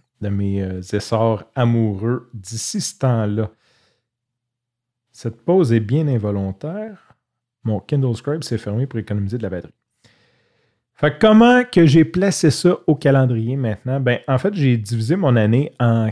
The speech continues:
quatre trimestres. Euh, le T un, T deux, T trois, T quatre. Fait que, euh,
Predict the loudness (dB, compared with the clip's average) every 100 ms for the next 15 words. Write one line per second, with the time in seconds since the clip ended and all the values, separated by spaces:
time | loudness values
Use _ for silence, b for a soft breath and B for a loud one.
0 | -4 -4 -4 _ -6 -2 0 -2 -8 -16
1 | -16 _ -8 -4 -4 -4 -6 -4 -4 0
2 | 0 0 -4 -4 -6 -4 -6 -6 -10 -8
3 | -8 -8 -10 -10 _ -10 -6 -8 -8